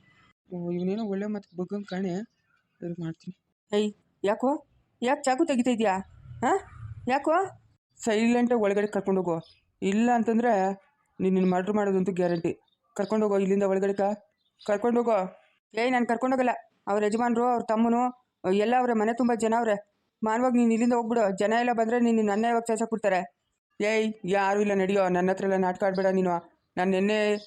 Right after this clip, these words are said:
ಮೊನ್ನೆಯಿಂದ ಅಬ್ಸರ್ವ್ ಮಾಡ್ತಾ ಇದೀನಿ. ಈ ಮನೆಗಿರೋದು ಮೂರೇ ಜನ. ಆ ಯಮ್ಮನು, ಒಂದ್ ಎಳೆ ಮಗು, ಒಂದ್ ಅಜ್ಜಿಗ ನೀನು. ನಿನ್ನೂ ಸೇರ್ಸಿ ನಾಲ್ಕು ಜನ ಅವ್ರೆ. ನನ್ನ ಹತ್ರನೇ ಆಟ ಆಡ್ತೀಯನ ನೀನು? ಎದ್ದೇಳ ಮೇಲೆ,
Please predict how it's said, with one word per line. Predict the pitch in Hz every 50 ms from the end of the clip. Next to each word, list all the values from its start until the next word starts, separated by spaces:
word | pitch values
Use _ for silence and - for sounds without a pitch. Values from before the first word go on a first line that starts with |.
| - - 190
ಮೊನ್ನೆಯಿಂದ | 190 196 208 202 208 208 202
ಅಬ್ಸರ್ವ್ | 196 185 180 208 196 202
ಮಾಡ್ತಾ | 202 190 185 185 196
ಇದೀನಿ. | 185 190 185 185
ಈ | 185
ಮನೆಗಿರೋದು | 185 185 190 202 202 196 196 196 196 196
ಮೂರೇ | 196 196 202 196 196
ಜನ. | 196 190 185 170 151 - - - - - - - - - - - -
ಆ | 175
ಯಮ್ಮನು, | 185 185 190 208 214 220 240 240
ಒಂದ್ | 233 220 208 190
ಎಳೆ | 190 185 202 214
ಮಗು, | 214 220 214 196 226 240 247
ಒಂದ್ | 233 208 196 185
ಅಜ್ಜಿಗ | 190 175 175 - 240 247 233
ನೀನು. | 220 196 196 196 196 180 160 - - - _ _ _ _ _ _ _ _ - - _ _ _ _ _ _ -
ನಿನ್ನೂ | 202 220 233 254 247
ಸೇರ್ಸಿ | 240 247 240 240 254 269
ನಾಲ್ಕು | 220 202 196 202 208 190
ಜನ | 202 208 208
ಅವ್ರೆ. | 202 196 190 175 180 - - _ _ -
ನನ್ನ | 226 247 294 320 349
ಹತ್ರನೇ | 339 330 320 302 294 285
ಆಟ | 240 226 240
ಆಡ್ತೀಯನ | 226 208 202 214 196 185 185
ನೀನು? | 185 185 190 202 240 269
ಎದ್ದೇಳ | 254 214 196 214 233 220
ಮೇಲೆ, | 208 196 190